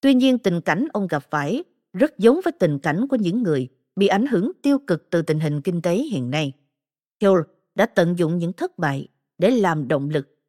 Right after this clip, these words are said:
buộc bản thân phải suy nghĩ và phân tích để tìm thấy cái tôi khác. Nếu bạn đang rơi vào tình trạng khó khăn về kinh tế, bạn cũng có thể xem đó như là đòn bẩy để tìm thấy cái tôi khác của mình.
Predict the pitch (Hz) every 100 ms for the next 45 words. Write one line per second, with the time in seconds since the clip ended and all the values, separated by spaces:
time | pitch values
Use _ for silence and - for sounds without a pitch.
0 | _ - 185 185 185 226 320 220 208 175
1 | - 277 240 170 160 311 _ _ 143 160
2 | - 277 262 359 - _ _ _ - 208
3 | - 180 156 190 220 320 _ 196 208 294
4 | - 190 175 - 294 - _ _ _ _
5 | _ _ _ _ 190 285 220 156 175 208
6 | 190 190 180 151 143 151 139 139 139 -
7 | 214 359 208 180 139 135 151 151 156 254
8 | - _ _ _ _ _ _ _ 170 165
9 | 180 175 269 294 170 208 220 214 196 202
10 | 262 403 _ 196 214 226 175 151 156 139
11 | 135 135 226 - _ _ - 170 240 -
12 | 175 160 202 269 370 _ _ 202 214 277
13 | - 185 165 _ 277 - _ _ 143 180